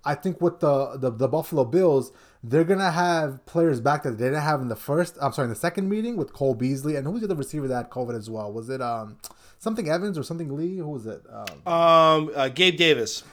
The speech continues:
Speaker 1: Yes, yes, Gabe, my bad, my bad. So Gabe Davis and Cole Beasley are gonna be back. I think that's gonna cause even more fits for the, the Patriots secondary, because if you spread these guys out and you essentially put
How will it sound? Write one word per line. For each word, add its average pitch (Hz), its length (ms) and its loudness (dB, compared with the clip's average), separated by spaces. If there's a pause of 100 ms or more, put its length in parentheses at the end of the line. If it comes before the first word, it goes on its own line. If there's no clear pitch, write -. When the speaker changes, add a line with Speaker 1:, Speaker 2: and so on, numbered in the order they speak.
Speaker 1:
Yes, 170 340 6
yes, 120 200 0
Gabe, 123 220 0
my 117 180 -4
bad, 107 180 -8
my 110 140 -12
bad. 101 200 -12
So 123 100 -8
Gabe 175 220 4
Davis 165 380 4
and 156 460 -6
Cole 160 160 0
Beasley 131 300 -2
are 117 40 0
gonna 117 140 -4
be 107 80 -4
back. 127 340 4 (380)
I 123 100 -4
think 127 220 -4
that's 123 180 2
gonna 127 160 -4
cause 123 260 -2
even 113 200 -4
more 123 180 -2
fits - 320 -4
for 123 200 -4
the, 117 200 -2
the 110 100 -4
Patriots 131 360 -6
secondary, 131 420 -4
because 120 380 -4 (200)
if 127 200 -4
you 202 80 2
spread 180 280 0
these 175 140 -2
guys 165 320 4
out 110 420 0
and 120 300 -8
you 147 340 -2
essentially 135 440 -6
put 131 280 -4